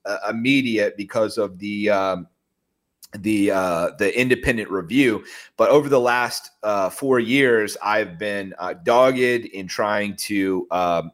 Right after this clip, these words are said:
get as much additional information out of the Charlottesville government as possible through Freedom of Information Act requests. And in fact, I've, uh, filed several different, uh, additional lawsuits against them, some of which I've already won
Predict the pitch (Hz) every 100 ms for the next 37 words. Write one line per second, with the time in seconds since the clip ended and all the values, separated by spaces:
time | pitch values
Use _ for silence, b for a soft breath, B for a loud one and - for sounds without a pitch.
0 | 101 117 - - - 120 139 - - -
1 | 98 95 147 147 127 107 110 107 101 101
2 | - 98 90 92 90 - 101 101 - 92
3 | 90 107 107 101 95 B B - - -
4 | 127 135 - - 104 101 101 107 101 -
5 | 113 104 101 95 98 92 92 107 131 -
6 | 95 82 - 87 - 80 90 - B B
7 | - 104 101 123 120 - - 101 98 87
8 | 90 95 92 87 113 107 101 - 113 113
9 | 110 101 98 113 110 98 - 92 80 -
10 | _ _ _ _ _ _ _ _ 95 95
11 | 135 143 131 104 92 92 90 104 92 -
12 | 85 90 - 98 98 B B - 123 123
13 | 107 110 - 98 95 104 95 92 104 127
14 | 127 117